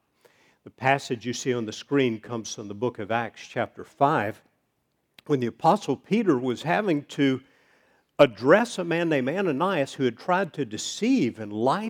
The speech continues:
to the apostles. And Peter says to him, "Ananias, why has Satan filled your heart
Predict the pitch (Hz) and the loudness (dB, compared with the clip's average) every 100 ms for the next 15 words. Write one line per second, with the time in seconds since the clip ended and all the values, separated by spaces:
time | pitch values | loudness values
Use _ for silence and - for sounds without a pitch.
0 | - 185 127 110 - 170 180 - 131 - | -8 -6 -4 -4 -2 -2 -2 -8 -12 -12
1 | - _ _ _ _ 120 110 160 208 190 | -20 _ _ _ _ -6 -4 -4 2 2
2 | - 156 151 - 139 117 123 117 - 190 | 2 0 0 0 -4 -2 -2 -4 -6 -4
3 | 214 196 196 202 190 - - 147 196 226 | -2 0 0 0 -4 -8 2 4 4 2
4 | 156 123 - 196 190 143 107 - _ 185 | -2 -4 -4 -2 -2 -6 -14 -16 _ 6
5 | 208 214 180 190 165 143 123 131 | 8 6 4 0 2 4 4 2